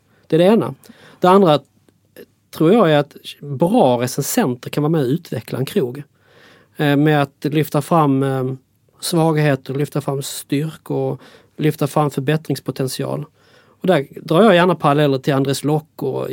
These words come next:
Janne Gradvall och såna här kritiker som har varit med och ut-, utvecklat en hel bransch. Och det tappar vi lite i Sverige inom krogrecensenterna. För att de gömmer sig. Och de sitter ju oftast på väldigt mycket kunskap, de här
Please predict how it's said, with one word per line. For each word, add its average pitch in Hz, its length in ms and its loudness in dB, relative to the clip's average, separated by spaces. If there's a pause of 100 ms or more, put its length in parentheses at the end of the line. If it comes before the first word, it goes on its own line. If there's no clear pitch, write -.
(180)
Janne 143 360 -4
Gradvall 139 680 0
och 131 200 -4 (480)
såna 160 220 0
här 170 160 4
kritiker 160 460 -2
som 147 100 -4
har 143 40 0
varit 139 140 -2
med 147 100 0
och 147 60 2
ut-, - 240 -10 (140)
utvecklat 170 360 0
en 160 80 -2
hel 175 120 0
bransch. 135 480 -2
Och 180 60 -6
det 233 140 0
tappar - 380 -2
vi 151 80 2
lite 240 180 0
i - 20 -4
Sverige 139 400 0
inom 143 360 0 (180)
krogrecensenterna. 131 1120 -4 (640)
För 220 80 2
att - 40 2
de 190 80 4
gömmer 151 340 2
sig. 131 260 -6 (480)
Och - 200 -2
de 254 120 4
sitter - 320 0
ju 180 40 6
oftast 202 320 0
på 175 60 0
väldigt 175 180 0
mycket 180 220 -2
kunskap, 151 420 0
de 180 100 0
här 147 420 0